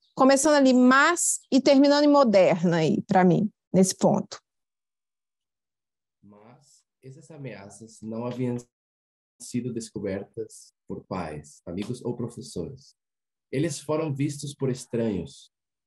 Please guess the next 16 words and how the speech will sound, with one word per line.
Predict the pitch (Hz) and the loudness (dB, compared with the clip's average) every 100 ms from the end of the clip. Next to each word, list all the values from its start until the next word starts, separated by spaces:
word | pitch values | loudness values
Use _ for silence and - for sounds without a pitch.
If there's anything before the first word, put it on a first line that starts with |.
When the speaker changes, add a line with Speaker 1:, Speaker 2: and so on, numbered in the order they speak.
| _ | _
Speaker 2:
muitos | 123 131 147 | -6 -4 -2
dos | 139 139 | -4 -4
quais | 123 120 123 - - - | -6 -6 -6 -8 -16 -12
nunca | 113 120 143 185 190 175 | -6 -2 -2 -4 -8 -8
o | |
conheceram | 151 131 123 - 110 113 139 143 - _ _ _ | -6 -6 -6 -8 -6 -4 -8 -10 -20 _ _ _
e | 113 | -6
o | 117 | -4
encontraram | 113 113 101 110 104 110 110 | -4 -6 -6 -6 -6 -8 -10
apenas | 107 - 123 143 160 | -12 -10 -6 -6 -6
através | 147 143 113 110 117 | -6 -6 -4 -6 -6
dos | 120 113 | -8 -10
aplicativos | 110 110 107 101 - 127 131 | -10 -10 -8 -8 -8 -6 -6
de | 120 | -6
mensagens | 110 - 98 101 - | -12 -12 -12 -12 -16
sociais | - - 104 92 101 107 - | -20 -14 -12 -12 -14 -20 -20